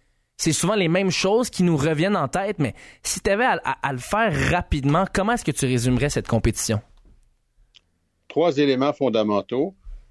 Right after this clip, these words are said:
Speaker 2: Euh, le souvenir inoubliable de Nadia Comaneci, le gouffre financier de la construction du Parc olympique, et aussi un élément très important que l'histoire a peu retenu, c'est les Jeux de Montréal de soixante-seize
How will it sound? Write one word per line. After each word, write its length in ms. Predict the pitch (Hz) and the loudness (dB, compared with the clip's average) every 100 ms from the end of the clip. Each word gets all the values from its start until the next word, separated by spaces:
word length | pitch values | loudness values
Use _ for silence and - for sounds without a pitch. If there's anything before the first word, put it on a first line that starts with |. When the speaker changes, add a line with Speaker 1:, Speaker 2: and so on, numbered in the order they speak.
| _ - | _ -6
Speaker 2:
Euh, 500 | 90 87 85 82 82 85 | -2 -2 -4 -4 -6 -4
le 160 | 110 | -4
souvenir 400 | - 135 139 151 | 0 0 2 0
inoubliable 500 | 139 135 123 131 135 | 0 0 0 0 0
de 80 | 117 | -4
Nadia 380 | 110 107 95 120 | -4 -4 -4 -4
Comaneci, 760 | 117 107 104 98 - - 156 - _ _ _ _ - | -4 -6 -6 -8 -10 -12 -12 -12 _ _ _ _ -20
le 180 | 95 98 | -10 -10
gouffre 480 | 101 131 139 - 107 | -2 -2 -2 -4 -6
financier 720 | - 147 135 117 101 - 139 | -6 -6 -4 -4 -6 -6 -4
de 80 | 110 | -4
la 80 | |
construction 600 | 98 104 - - - 113 | -6 -12 -12 -18 -10 -8
du 160 | 104 - | -8 -6
Parc 220 | 110 110 | -6 -4
olympique, 560 | 95 90 82 123 135 _ _ _ _ _ _ _ | -6 -6 -8 -8 -8 _ _ _ _ _ _ _
et 160 | 135 156 | -2 -2
aussi 440 | 117 107 - - 143 | -6 -14 -14 -6 -6
un 120 | 117 | -4
élément 360 | 110 104 110 113 | -4 -2 -4 -8
très 320 | - 165 131 | -2 -2 -2
important 460 | 117 - 95 143 | -6 -6 -8 -10
que 120 | 143 120 | -6 -6
l'histoire 520 | 113 - 139 143 107 | -8 -4 0 0 0
a 80 | 95 | -4
peu 260 | - 170 | 0 0
retenu, 500 | 135 113 113 101 127 - _ _ | 2 -2 -6 -8 -10 -14 _ _
c'est 340 | - 131 139 - _ _ _ _ | -8 -4 -4 -4 _ _ _ _
les 140 | 85 | -6
Jeux 120 | 113 | -2
de 40 | 160 | 0
Montréal 380 | 139 117 127 123 | 0 2 0 -2
de 100 | 104 | -4
soixante-seize 880 | 135 127 123 101 - 98 107 147 | -4 -6 -6 -8 -6 -4 -4 -8